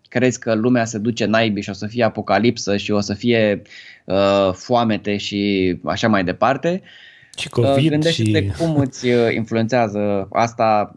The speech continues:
Speaker 1: uh, ce faci tu în viața ta.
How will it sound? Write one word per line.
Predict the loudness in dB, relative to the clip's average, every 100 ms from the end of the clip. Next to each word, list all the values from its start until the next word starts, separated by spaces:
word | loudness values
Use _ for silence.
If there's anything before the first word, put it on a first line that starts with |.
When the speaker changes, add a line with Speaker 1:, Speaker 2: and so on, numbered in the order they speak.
| -14
Speaker 1:
uh, | -8 -4 -2 0 -2 -6 -10 _
ce | -2 0
faci | 2 0 0
tu | -2
în | 0
viața | 2 2 2 0
ta. | -2 -4